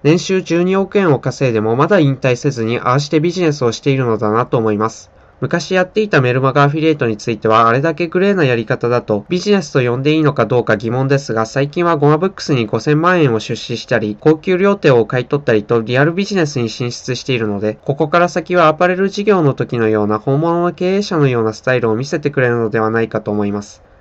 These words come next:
ただ、これだけアンチ与沢翼を抱えている状態で、どこまでリアルビジネスを拡大できるかは難しいところです。ホリエモン、堀江貴文氏が絶頂期に叩かれまくったように、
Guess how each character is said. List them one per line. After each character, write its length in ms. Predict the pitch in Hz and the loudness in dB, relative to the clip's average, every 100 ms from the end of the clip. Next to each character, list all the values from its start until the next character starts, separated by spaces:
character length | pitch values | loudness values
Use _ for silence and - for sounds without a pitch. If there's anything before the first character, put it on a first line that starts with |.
| _ - | _ 0
た 80 | |
だ、 100 | 127 | 2
こ 140 | 107 139 | 2 2
れ 80 | 160 | 2
だ 100 | 185 | 0
け 160 | 190 | 0
ア 100 | 196 | 0
ン 100 | 214 | 0
チ 120 | - | 0
与 140 | 143 120 | 0 2
沢 180 | 135 131 | 0 0
翼 420 | - 135 - 135 | -2 -2 0 0
を 60 | |
抱 300 | 131 139 139 | 0 0 0
え 20 | 139 | 0
て 140 | 147 | 0
い 60 | 139 | 0
る 100 | 143 | 2
状 180 | 143 | 0
態 220 | 139 139 139 | 2 0 2
で、 160 | 151 - | -2 -4
ど 80 | 180 | 2
こ 120 | 214 | 4
ま 140 | 202 | 4
で 100 | 143 | 4
リ 160 | 120 120 | 2 2
ア 60 | 127 | 2
ル 100 | 143 | 2
ビ 140 | 156 | 0
ジ 80 | 160 | 0
ネ 100 | 147 | -2
ス 140 | - | 0
を 80 | 117 | -4
拡 240 | - 104 | -4 -4
大 180 | 123 123 | 0 0
で 120 | 127 | -2
き 100 | 123 | -4
る 100 | 131 | -4
か 140 | 113 107 | -2 0
は 160 | 117 117 | 2 0
難 360 | 117 139 147 | -6 -2 -2
し 160 | 147 147 | 0 -2
い 40 | |
と 120 | 151 | -2
こ 80 | 151 | 2
ろ 100 | 135 | 2
で 100 | 104 | 2
す。 200 | 101 - _ _ _ | -2 -14 _ _ _
ホ 100 | 139 | 2
リ 100 | 147 | 4
エ 80 | 156 | 4
モ 180 | 160 156 | 2 0
ン、 140 | 147 _ | -2 _
堀 200 | - 143 | 0 4
江 80 | 175 | 2
貴 240 | 180 185 220 | 0 0 0
文 220 | 208 156 | 0 0
氏 120 | 139 | 0
が 120 | 117 | 0
絶 180 | 107 113 | 0 -2
頂 220 | - 185 | 0 0
期 100 | 180 | 0
に 140 | 127 107 | -2 -2
叩 260 | 117 143 | -4 0
か 60 | 160 | 2
れ 100 | 160 | 2
ま 100 | 160 | 0
く 120 | 185 | -4
っ 20 | |
た 160 | - 127 | 0 2
よ 140 | 113 | 2
う 40 | 104 | 0
に、 160 | 110 | -4